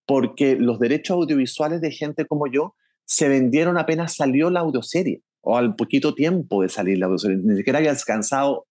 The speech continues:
no estaba ni en planes, sacar el libro, cuando ya se habían vendido los derechos audiovisuales.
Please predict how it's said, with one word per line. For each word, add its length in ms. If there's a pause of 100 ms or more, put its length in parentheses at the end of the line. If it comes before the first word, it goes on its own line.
(200)
no 120
estaba 240
ni 80
en 120
planes, 460
sacar 280
el 140
libro, 380 (960)
cuando 400
ya 280
se 180
habían 500
vendido 420
los 120
derechos 360
audiovisuales. 600